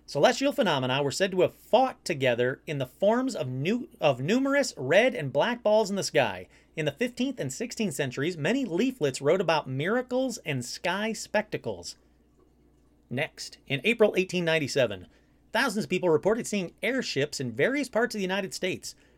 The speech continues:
Many signed affidavits. Scores of people even reported talking to the pilots. And I talked about this on this airship episode. Thomas Edison was asked his opinion. He said, "You can take it from me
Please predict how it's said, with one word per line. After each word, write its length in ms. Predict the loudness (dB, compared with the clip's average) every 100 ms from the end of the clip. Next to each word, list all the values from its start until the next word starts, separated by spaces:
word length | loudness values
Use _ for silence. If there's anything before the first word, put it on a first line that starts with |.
| _ -6
Many 320 | 0 2 0
signed 320 | 0 0 2
affidavits. 880 | 2 2 0 0 0 -2 -6 -12 -20 _ _ _ _ _
Scores 640 | -16 -4 2 4 4 0
of 140 | -4
people 500 | -2 0 4 4 2 -2
even 280 | -4 -2 -2
reported 580 | -4 2 4 4 -2
talking 560 | -10 -2 -2 0 -2 -2
to 120 | 0
the 100 | 0
pilots. 600 | 0 0 2 2 0 -4 -4
And 100 | -2
I 80 |
talked 280 | 0 0 0
about 180 | 0 2
this 160 | 0 0
on 80 |
this 200 | -2 -2 -4
airship 440 | -6 -4 -2 -2
episode. 420 | -2 -4 -4 -4 -8 _ _ _ 2
Thomas 300 | 2 4 4
Edison 320 | 2 2 -2
was 100 | 0
asked 240 | 0 -2
his 80 | -4
opinion. 340 | -4 -2 -2
He 60 | -2
said, 260 | 0 0 0
"You 80 |
can 140 | -6 -2
take 180 | 0 0
it 100 | -2
from 180 | -2
me 340 | -2 -2 -4